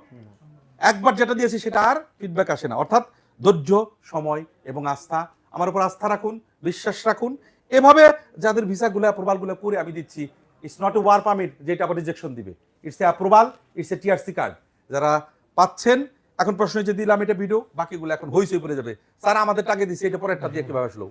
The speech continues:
Speaker 2: মজার ব্যাপার কি জানেন? এটা সবার পরে দিছি, সবার আগে আইছে।
Speaker 1: যাক,
Speaker 2: Because of, এটাই হচ্ছে একটা ইমিগ্রেশনের ভেরিফাই,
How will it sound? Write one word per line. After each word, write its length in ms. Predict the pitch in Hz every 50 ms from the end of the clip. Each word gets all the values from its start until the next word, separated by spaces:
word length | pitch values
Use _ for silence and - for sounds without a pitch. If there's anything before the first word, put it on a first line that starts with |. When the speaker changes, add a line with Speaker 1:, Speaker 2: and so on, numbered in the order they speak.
| - -
Speaker 2:
মজার 220 | 143 190 214 254
ব্যাপার 200 | 247 269 226 220
কি 100 | 170 165
জানেন? 280 | 156 175 175 165 131 117
এটা 160 | 160 160 185
সবার 280 | - - 240 254 285 247
পরে 180 | 285 277 269
দিছি, 360 | 208 202 190 - 254 277 320 - _ _ -
সবার 180 | 180 160 160
আগে 140 | 147 127 117
আইছে। 260 | 98 92 - - - - _ _ _ _ 117 120
Speaker 1:
যাক, 380 | 117 110 104 _ _ _ -
Speaker 2:
Because 300 | 139 196 - 302 339 285
of, 220 | 247 220 185 196 233 - - _ _ _ _
এটাই 260 | - 196 214 311 339 311
হচ্ছে 500 | 262 269 - - - 220 208 208 208 208 _ _ _ _ -
একটা 420 | 175 175 - - 190 175 170 160 160 _ _ _ _ _ _
ইমিগ্রেশনের 960 | 208 226 247 262 196 185 214 - - 226 202 196 180 165 - _ _ - 110
ভেরিফাই, 560 | 104 120 147 185 214 160 139 175 180 202 226